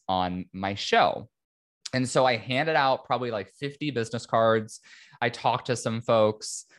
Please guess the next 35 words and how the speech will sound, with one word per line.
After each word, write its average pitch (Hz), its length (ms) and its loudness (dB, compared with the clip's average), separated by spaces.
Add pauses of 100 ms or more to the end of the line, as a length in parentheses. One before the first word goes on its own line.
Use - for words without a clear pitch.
(120)
um, 107 480 2
got 139 220 0
my 226 160 0
name 127 260 0
out 127 200 2
there 131 280 0
at 113 120 -2
least 107 340 -12
a 98 100 0
little 95 360 0
bit. 143 360 2
You 113 140 -4
know, 110 120 2
these 113 400 -4
individuals 113 580 0
that 110 80 -2
have 107 240 -2
booths 101 340 -2
are 98 100 0
meeting 95 400 -4
hundreds 117 680 0
of 90 120 -4
people 95 320 -4
that 85 240 -4
weekend. 107 560 -4 (280)
So - 140 0
I'm 110 80 2
not 107 200 4
expecting 98 500 -4
them 95 180 -6
to 107 120 -6
remember 92 360 -4
me 90 140 -8
super 92 320 -8
well, 127 460 2